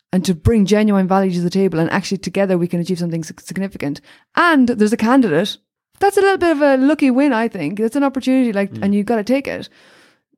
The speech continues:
Speaker 1: I wouldn't actively go look for the candidate if I was not one hundred percent sure we absolutely need this hire.
Speaker 2: Mm.
Speaker 1: But if the candidate was there, yeah, I would consider, okay, right, well, look,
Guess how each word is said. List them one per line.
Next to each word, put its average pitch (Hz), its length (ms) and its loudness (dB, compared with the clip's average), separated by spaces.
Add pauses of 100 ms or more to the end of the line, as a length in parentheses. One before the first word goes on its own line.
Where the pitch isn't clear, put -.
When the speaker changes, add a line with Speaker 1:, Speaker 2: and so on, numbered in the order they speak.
(140)
Speaker 1:
I 254 80 4
wouldn't 330 240 2
actively 247 400 0
go 226 260 4
look 214 300 2
for 208 160 -4
the 196 80 -8
candidate 196 440 -2
if 165 80 0
I 180 80 4
was 185 220 2
not 175 180 2
one 180 140 -2
hundred 180 220 2
percent 170 240 -2
sure 185 160 2
we 165 120 2
absolutely - 440 -2
need 160 200 0
this 160 180 -6
hire. - 340 -6 (180)
Speaker 2:
Mm. 104 160 -16 (400)
Speaker 1:
But 196 140 2
if 220 100 0
the 240 80 -6
candidate 254 360 2
was 240 100 -2
there, 262 100 4
yeah, 247 180 2
I 190 100 4
would 190 120 -2
consider, 190 300 0
okay, 185 200 0
right, 185 360 0
well, 175 160 2
look, 196 300 0